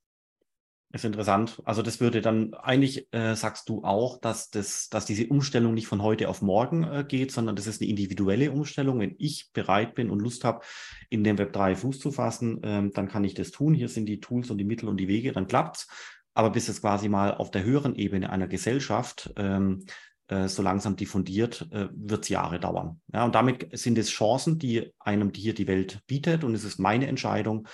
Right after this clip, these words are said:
als Individuum, ob ich Lust habe, diese, äh, Chance anzunehmen oder sie halt, oder halt was so weiterzumachen wie zuvor.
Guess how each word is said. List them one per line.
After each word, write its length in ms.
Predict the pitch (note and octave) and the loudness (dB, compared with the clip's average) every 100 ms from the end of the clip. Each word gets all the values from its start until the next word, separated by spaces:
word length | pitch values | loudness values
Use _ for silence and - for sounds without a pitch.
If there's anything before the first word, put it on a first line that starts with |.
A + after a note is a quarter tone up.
| - - - | -18 -14 -6
als 180 | G#2 | -4
Individuum, 440 | A#2+ G#2 G2+ A#2+ A#2+ | 0 0 0 0 0
ob 120 | - | 0
ich 100 | G2 | -4
Lust 220 | A2 A2 | -4 -4
habe, 140 | A2 - | -6 -4
diese, 240 | G2+ G2+ | -2 -2
äh, 480 | G2+ F#2+ - - - | -2 -6 -10 -14 -12
Chance 400 | - G#2 F#2+ G2 | -4 -2 0 0
anzunehmen 580 | F#2+ G2 G2+ G2 G2 G2+ | -2 0 0 2 2 0
oder 440 | F#2+ F#2 F#2 - _ _ | -2 0 -2 -4 _ _
sie 140 | G2 | -6
halt, 300 | F#2 F2+ - - _ _ _ _ | -2 -2 -4 -14 _ _ _ _
oder 160 | - F#2+ | -2 2
halt 220 | G2+ - | 0 0
was 140 | E2+ | -2
so 80 | A2+ | 2
weiterzumachen 640 | F#2+ F#2+ A2 G2+ G2 G2 F#2 | 2 4 2 2 2 0 -6
wie 160 | G2 - - | -6 -10 -18
zuvor. 500 | - - - D#2+ | -14 -10 -8 -10